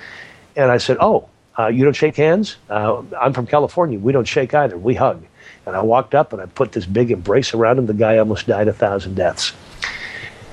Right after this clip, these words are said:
And, um, the man is still my publisher today. Uh, he published my first book at HarperCollins, and when he left to, uh, form the Portfolio imprint at Penguin Putnam, I was the first author he signed,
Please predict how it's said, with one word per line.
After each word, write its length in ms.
And, 760
um, 500
the 120
man 200
is 60
still 140
my 120
publisher 340
today. 380
Uh, 340
he 160
published 440
my 160
first 280
book 160
at 60
HarperCollins, 680
and 140
when 140
he 140
left 360
to, 200
uh, 540
form 560
the 100
Portfolio 760
imprint 420
at 160
Penguin 320
Putnam, 440
I 140
was 160
the 60
first 280
author 280
he 100
signed, 440